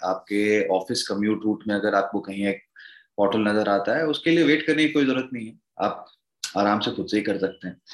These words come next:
तो उनको हमने, अ, अपने नियरेस्ट जो फैक्ट्री है दिल्ली से, वहाँ से हमने मटेरियल शिप करवाया और उन्होंने खुद ही फिक्स किया वहाँ पे, क्योंकि वो प्रोसेस समझ चुके थे कैसे करना है।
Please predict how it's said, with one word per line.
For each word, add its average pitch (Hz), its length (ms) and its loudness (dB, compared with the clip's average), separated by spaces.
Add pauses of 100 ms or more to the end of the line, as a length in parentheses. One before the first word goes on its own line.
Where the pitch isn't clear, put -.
(420)
तो 123 300 8
उनको 127 420 4
हमने, 143 500 4
अ, 120 140 4
अपने 104 500 2
नियरेस्ट 120 480 0 (320)
जो 107 440 0
फैक्ट्री 117 340 -2
है 101 200 -4
दिल्ली 101 380 -2
से, 104 120 -4
वहाँ 98 200 -2
से 104 140 -4
हमने 98 380 0
मटेरियल 92 580 0
शिप - 380 -8
करवाया 87 480 -2 (680)
और 101 500 4
उन्होंने 139 240 4
खुद 123 220 -2
ही 127 100 2
फिक्स 123 200 -4
किया 92 240 -2
वहाँ 90 160 -4
पे, 85 140 -8 (460)
क्योंकि 107 200 0
वो 117 160 6
प्रोसेस 110 380 2
समझ 110 200 0
चुके 107 260 -4
थे 110 220 -2
कैसे 98 280 -2
करना 95 300 -4
है। 95 160 -10